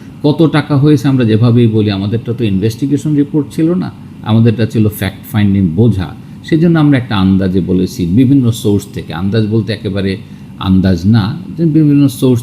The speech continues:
থেকে ধরে আমরা বলতে পেরেছি যে এই পরিমাণ হয়েছে। তো সেই দিক থেকে আমরা বলার চেষ্টা করেছি। আর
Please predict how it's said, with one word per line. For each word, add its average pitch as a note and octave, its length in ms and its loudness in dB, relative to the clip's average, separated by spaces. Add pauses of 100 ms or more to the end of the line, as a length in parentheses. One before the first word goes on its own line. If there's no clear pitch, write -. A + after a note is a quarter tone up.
থেকে A2+ 280 0
ধরে F#2+ 240 0
আমরা F2+ 200 -2
বলতে E2+ 300 -4
পেরেছি E2+ 380 -6
যে E2+ 140 -6
এই D#2 160 -6
পরিমাণ D#2 300 -10 (360)
হয়েছে। - 380 -2 (520)
তো - 60 -4
সেই F3+ 420 0
দিক G#3 200 2 (160)
থেকে F3+ 260 2
আমরা C#3+ 260 4
বলার A#2 380 2
চেষ্টা C3 300 -6
করেছি। B2+ 420 -8 (540)
আর G#2 320 2